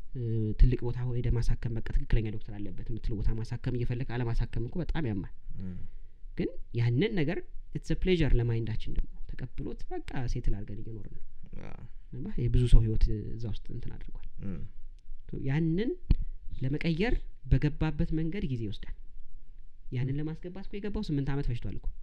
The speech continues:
Speaker 1: እስከ
Speaker 3: ኦኬ።
Speaker 1: ስምንት አመት ድረስ ፕሮግራም ሆኗል እኮ። ምናልባት ስምንት አመት ላይፈጅ ይችላል ይሄኛው።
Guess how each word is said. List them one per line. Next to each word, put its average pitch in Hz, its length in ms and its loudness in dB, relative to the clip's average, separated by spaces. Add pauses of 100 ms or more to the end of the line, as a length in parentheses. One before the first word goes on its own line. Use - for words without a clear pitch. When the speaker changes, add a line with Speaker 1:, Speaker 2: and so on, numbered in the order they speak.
(760)
Speaker 1:
እስከ - 140 4
Speaker 3:
ኦኬ። 139 80 6
Speaker 1:
ስምንት 139 220 8
አመት 151 160 -2
ድረስ 190 180 -6
ፕሮግራም 151 340 -2
ሆኗል 113 240 -4
እኮ። - 120 0 (600)
ምናልባት 180 320 0
ስምንት 202 240 -2
አመት - 140 -4
ላይፈጅ 202 220 -4
ይችላል 113 260 -6
ይሄኛው። 123 280 -2